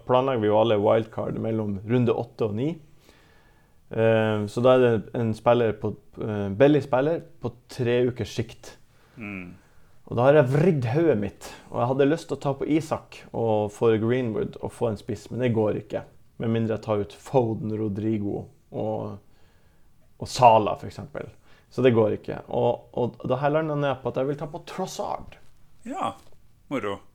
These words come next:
Speaker 1: Mm. Det tror jeg kan bli artig, for han har mål og assist til nå. Brighton er på fjerdeplass i expected goals, eh, til nå i sesongen. Og han har,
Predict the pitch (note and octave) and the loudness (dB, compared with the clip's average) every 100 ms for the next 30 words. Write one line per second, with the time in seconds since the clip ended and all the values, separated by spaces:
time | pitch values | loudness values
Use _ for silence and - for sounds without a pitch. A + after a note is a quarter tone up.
0 | _ _ - F#3+ D3 G#2+ A2+ - - _ | _ _ -8 -4 -4 -6 -10 -14 -20 _
1 | _ _ - - - - - E3 F3 D#3 | _ _ -20 -20 -20 -20 0 0 4 4
2 | - B2+ A2+ A2+ A#2+ G#2 G2+ B2+ C#3 D3+ | 4 4 4 2 2 -4 -2 -2 0 4
3 | D3 B2 C3 C#3+ B2+ A2+ C#3 C#3 - B2+ | 6 4 2 2 2 0 -4 -8 -6 -4
4 | A3 - _ _ _ _ - B2+ D3+ D3+ | -4 -10 _ _ _ _ 4 6 6 4
5 | A#2+ A2+ A2+ A2 - A2+ A#2+ D#3+ - G#2+ | -2 -2 -2 -6 2 4 6 2 -2 -6
6 | - - - - A2+ G#2+ G#2 G#2 - - | -6 -18 -18 -6 -2 0 0 -2 -4 -12
7 | - B2 - - G#2+ G2 G#2 A#2+ B2 A2 | -12 -12 -12 -10 -8 -8 0 2 2 0
8 | G2+ - - - _ _ _ _ _ - | -4 -12 -20 -20 _ _ _ _ _ -10
9 | - A2 G#2+ G#2 G2+ G2 A#2 A#2+ A2+ F#2+ | 0 2 2 0 -2 -4 -2 0 -2 -4
10 | A#2 C3 F3+ F#3+ - _ _ - _ - | -4 -4 -4 -8 -18 _ _ -20 _ -20
11 | - D3+ C3+ C3 B2+ | 0 2 4 2 0